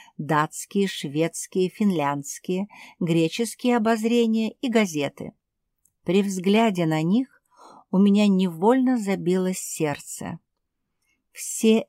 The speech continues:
эти неведомые сестры с разных концов света одушевлены одной идеей. Я взяла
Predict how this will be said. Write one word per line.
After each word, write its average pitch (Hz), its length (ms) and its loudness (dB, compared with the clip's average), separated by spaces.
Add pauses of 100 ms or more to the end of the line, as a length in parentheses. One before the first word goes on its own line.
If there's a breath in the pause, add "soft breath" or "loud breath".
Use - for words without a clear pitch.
эти 214 360 2
неведомые 180 880 2
сестры 196 720 -4
с - 160 -12
разных 185 520 -2
концов 175 500 -4
света 185 720 -4 (640 loud breath)
одушевлены 202 1120 2
одной 196 760 0
идеей. 160 840 -4 (1700)
Я 240 340 6
взяла 208 600 2